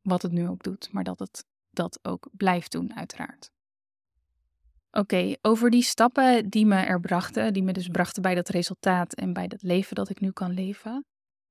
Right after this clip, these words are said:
die ga ik aan je meegeven en die heb ik verdeeld in drie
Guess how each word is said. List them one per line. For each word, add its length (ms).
die 560
ga 200
ik 100
aan 80
je 60
meegeven 680
en 200
die 140
heb 160
ik 120
verdeeld 640
in 240
drie 300